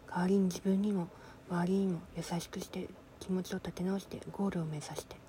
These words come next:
マニフェステーションミックス。「私です。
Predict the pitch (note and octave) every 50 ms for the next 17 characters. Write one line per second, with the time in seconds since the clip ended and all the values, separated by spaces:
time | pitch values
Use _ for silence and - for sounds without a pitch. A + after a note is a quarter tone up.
0 | - - - - - - - - - - - - - - - - - - - -
1 | - - - - - - - - - - - - - - - - - E3 E3 F3
2 | F3 F3 E3+ - - - F3+ F3 E3+ - F3+ F3 E3+ E3 E3+ - - - - -
3 | - - - - - - - - - - - - - - - - - - - -
4 | - - - - - - - - - - - - - - - - - - - -
5 | - - - - - - - - F3+ - - - G#3 F#3+ -